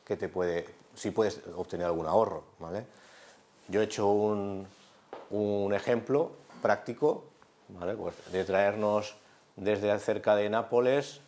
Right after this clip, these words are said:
a, a Murcia un camión. Pues, bueno, por transporte, pues te sale más o menos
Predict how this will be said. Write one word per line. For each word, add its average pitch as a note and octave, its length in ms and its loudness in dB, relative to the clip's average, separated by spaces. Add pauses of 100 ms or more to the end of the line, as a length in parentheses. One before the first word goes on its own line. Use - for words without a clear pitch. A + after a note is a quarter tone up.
(160)
a, F2+ 600 2
a F2+ 120 -4
Murcia G2+ 600 0 (1040)
un G2+ 160 0
camión. D#2+ 360 -4 (640)
Pues, - 160 -14 (240)
bueno, D#2 200 -6 (160)
por F2 160 0
transporte, G#2 720 2 (220)
pues F2+ 140 -2
te F#2+ 80 -4
sale G#2 440 0
más G2+ 320 -2
o G2+ 60 -2
menos A2+ 420 -2